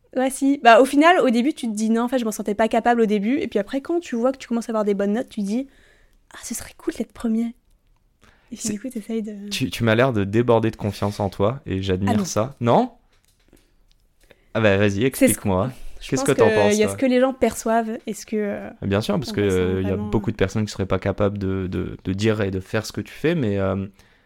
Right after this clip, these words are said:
Speaker 2: vas-y, euh, c'est
Speaker 1: Il faut le faire, mais je pense que justement, les gens qui font ça comme moi, c'est parce qu'ils ont quelque chose à se prouver.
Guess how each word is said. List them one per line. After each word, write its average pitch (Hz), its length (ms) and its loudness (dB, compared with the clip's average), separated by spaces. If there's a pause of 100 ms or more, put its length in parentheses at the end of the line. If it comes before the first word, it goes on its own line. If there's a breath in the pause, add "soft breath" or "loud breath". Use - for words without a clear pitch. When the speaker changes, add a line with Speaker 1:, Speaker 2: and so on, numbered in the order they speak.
(320 soft breath)
Speaker 2:
vas-y, 117 340 0
euh, 95 160 2
c'est 95 160 -4
Speaker 1:
Il 226 60 0
faut 240 80 8
le 233 60 6
faire, 339 220 6
mais 233 120 2
je - 40 -6
pense 277 140 -2
que 226 100 -2
justement, 233 380 -2
les 214 180 0
gens 226 220 0
qui - 140 -14
font 233 120 -4
ça 226 200 -2
comme 202 180 -2
moi, 240 300 0
c'est - 120 -16
parce 208 120 -10
qu'ils 202 160 -6
ont 202 40 -4
quelque 202 160 -6
chose 247 140 -6
à 208 60 -8
se - 80 -12
prouver. 214 280 -4